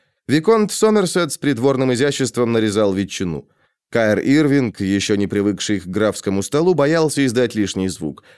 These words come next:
Мартин Шейланд хлопал больными, выпученными глазами.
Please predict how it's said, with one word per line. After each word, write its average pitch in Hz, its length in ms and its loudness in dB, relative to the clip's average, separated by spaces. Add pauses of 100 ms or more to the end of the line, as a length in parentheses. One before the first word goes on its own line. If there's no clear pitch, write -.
(200)
Мартин 165 400 0
Шейланд 175 540 2
хлопал 147 460 2
больными, 123 600 0
выпученными 113 720 0
глазами. 90 580 0